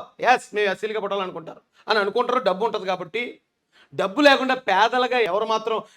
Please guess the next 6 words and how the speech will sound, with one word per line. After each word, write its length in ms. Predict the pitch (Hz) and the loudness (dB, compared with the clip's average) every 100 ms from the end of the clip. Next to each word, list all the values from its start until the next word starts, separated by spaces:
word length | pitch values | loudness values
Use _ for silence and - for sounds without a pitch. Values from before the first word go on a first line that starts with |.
| - | 0
"నేను 120 | 269 - | 0 4
పేదోడుగా 400 | 208 269 269 269 254 | 6 6 6 6 4
పుడతాను, 320 | 247 247 240 233 - - | 2 0 0 -4 -6 0
నేను 180 | 269 269 254 220 - - 254 | 2 4 4 2 -4 0 2
కటిక 180 | 294 294 | 4 6
దరిద్రుడిగా 340 | 285 277 269 | 4 4 2